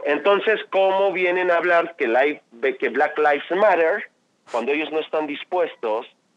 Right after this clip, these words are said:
a poner en riesgo sus privilegios? Ni siquiera es que se los quiten, simplemente que cedan un poco de sus privilegios. No pasa nada si durante dos o tres años a sus colonias les dan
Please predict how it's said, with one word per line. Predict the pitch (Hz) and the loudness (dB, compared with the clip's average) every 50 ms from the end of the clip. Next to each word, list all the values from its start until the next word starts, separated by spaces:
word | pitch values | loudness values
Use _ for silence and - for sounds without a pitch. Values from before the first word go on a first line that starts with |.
| _ _ _ - | _ _ _ -6
a | 110 113 | -6 -4
poner | - 117 117 120 127 127 | -4 -4 -4 -2 -2 -2
en | 139 135 135 | -4 -4 -4
riesgo | 143 156 151 147 - 113 101 - | -4 -2 -2 -2 -2 -4 -6 -6
sus | - - 135 131 - | -4 -6 -6 -6 -6
privilegios? | - 143 143 143 147 139 147 147 135 - 120 117 110 - - - - - - - - | -6 -6 -6 -4 -2 -2 -2 -2 -2 -2 -2 -4 -4 -6 -10 -20 -20 -20 -18 -10 -8
Ni | 151 147 | -6 -6
siquiera | - 165 - - 220 240 | -6 -4 -2 0 0 0
es | 240 | 0
que | - 190 165 | -2 -4 -4
se | - 123 | -2 -4
los | 123 120 - - | -4 -4 -6 -10
quiten, | - 175 - - 120 - - - - | -12 -8 -4 -4 -4 -4 -4 -6 -8
simplemente | 143 139 - 156 147 151 151 139 - 147 - | -6 -4 -2 -2 -2 0 -2 -2 -4 -6 -4
que | - 131 117 - - | -6 -6 -4 -2 0
cedan | 196 214 208 202 180 175 | 0 2 4 4 4 2
un | 170 156 | 0 -2
poco | - 170 156 156 165 147 | -2 -4 -2 -2 0 -2
de | 127 110 | -2 -2
sus | - - 101 - | -4 -8 -10 -8
privilegios. | - 104 101 101 101 95 90 87 - 139 160 - - - - - - - | -8 -6 -6 -6 -4 -6 -6 -4 -2 -2 -4 -4 -6 -14 -16 -14 -6 -2
No | 208 254 269 | 0 0 2
pasa | 269 277 269 269 277 233 | 2 2 2 2 2 2
nada | 190 180 180 165 185 202 - - _ _ _ _ _ _ _ - | 4 4 4 4 2 0 -2 -6 _ _ _ _ _ _ _ -8
si | 160 156 | -4 -2
durante | 135 147 143 143 139 139 139 - 143 135 - | 0 2 2 2 2 2 0 0 0 0 0
dos | 123 165 180 170 180 | 0 -2 -2 -2 -2
o | 185 165 | -4 -4
tres | - 165 156 156 156 - 160 | -2 -2 -2 -2 -2 -2 -2
años | 151 135 120 107 107 101 98 - _ _ _ _ _ | 0 0 0 -2 -4 -4 -6 -10 _ _ _ _ _
a | 131 139 143 - - | 0 0 0 -2 -6
sus | 160 143 - | -10 -8 -4
colonias | 170 165 151 151 147 147 135 120 117 - | -2 0 0 0 0 0 -2 -4 -4 -6
les | 110 107 98 | -6 -6 -4
dan | - 135 143 - | -2 -2 -2 -2